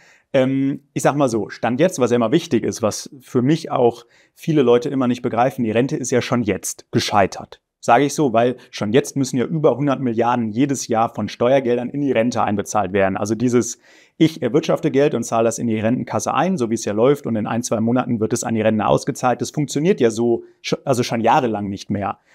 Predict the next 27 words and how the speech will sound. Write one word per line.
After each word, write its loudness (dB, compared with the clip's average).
Wird 0
uns 0
aber 2
immer 2
noch 4
so -2
verkauft, 2
als -2
wenn 0
das 0
alles 0
halbwegs 2
funktioniert. -2
Es -4
wird 0
ja 2
jetzt 0
schon 0
mit 0
Steuergeld 2
nachgeschmissen. -4
Teile 4
dieses -2
Steuergeldes 2
sollen 2
ja 0
jetzt -2